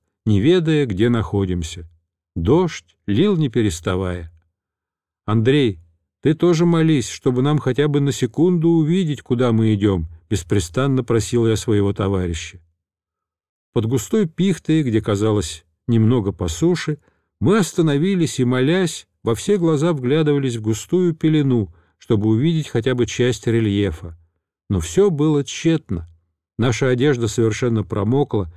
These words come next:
и мы дрожали от холода. С пихты неожиданно посыпались дождевые капли.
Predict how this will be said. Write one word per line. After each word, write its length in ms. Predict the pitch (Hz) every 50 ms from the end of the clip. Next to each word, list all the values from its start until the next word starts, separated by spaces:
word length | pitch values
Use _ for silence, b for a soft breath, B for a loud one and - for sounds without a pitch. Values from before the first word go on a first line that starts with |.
| b b b b b
и 80 | - 104
мы 180 | 110 135 139
дрожали 420 | 120 127 131 127 104 117 131 131 127
от 180 | 123 123 117
холода. 540 | - - - 139 135 120 104 92 85 82 76 - - _ _ _ _ _ _ _ _ _ _
С 140 | - - -
пихты 440 | - - 185 196 185 - - - 156
неожиданно 580 | 139 139 135 135 120 165 190 165 170 170 165
посыпались 580 | 160 - 151 - - 170 156 - 156 147 139 123
дождевые 580 | 120 123 131 120 117 120 131 135 147 147 139 135
капли. 500 | - - 117 107 92 82 90 80 78